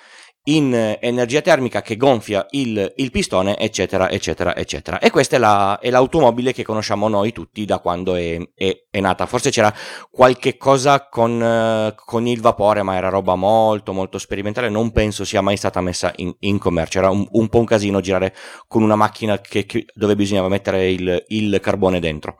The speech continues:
A questo punto, eh, dopo aver, eh, affinato nei modi più impensabili il consumo, l'inquinamento, le emissioni, eccetera, a qualcuno è venuto in mente di mettere un motore elettrico sulle, s-,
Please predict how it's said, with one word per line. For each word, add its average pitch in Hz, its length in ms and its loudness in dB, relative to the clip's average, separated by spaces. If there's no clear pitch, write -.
A 151 100 4
questo 208 220 2
punto, 226 420 2
eh, 131 320 0
dopo 143 380 2
aver, 120 380 0
eh, 123 320 -2
affinato 117 1080 0
nei 107 280 -4
modi 113 680 0
più 123 200 -4
impensabili 123 920 0
il 127 120 -4
consumo, 135 640 4
l'inquinamento, 123 880 0
le 123 220 2
emissioni, 120 640 -4
eccetera, 160 720 0
a 117 120 -8
qualcuno 147 560 -2
è 147 80 -2
venuto 131 340 -2
in 175 120 -2
mente 127 380 -2
di 131 120 -8
mettere 127 460 -2
un 135 160 -2
motore 120 400 0
elettrico 107 460 -2
sulle, 98 500 -2
s-, - 240 -4